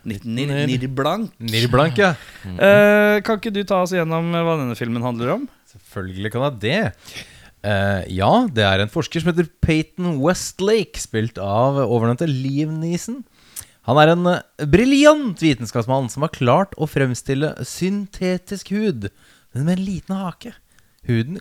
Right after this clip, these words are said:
Speaker 3: går i selvoppløsning etter ganske nøyaktig nittini minutter i dagslys.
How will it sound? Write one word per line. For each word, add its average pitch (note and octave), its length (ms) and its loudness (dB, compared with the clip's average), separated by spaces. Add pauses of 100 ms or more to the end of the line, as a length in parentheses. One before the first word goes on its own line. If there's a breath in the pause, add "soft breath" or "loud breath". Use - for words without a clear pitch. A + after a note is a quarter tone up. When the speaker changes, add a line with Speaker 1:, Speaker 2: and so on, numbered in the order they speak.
Speaker 3:
går A#2+ 240 -2
i F#3 60 -8
selvoppløsning D3 760 -2
etter E3+ 280 -8
ganske G#3 480 -2
nøyaktig G3 560 0 (500)
nittini C3+ 360 2
minutter G#2+ 340 0
i G#2+ 80 -4
dagslys. - 520 -12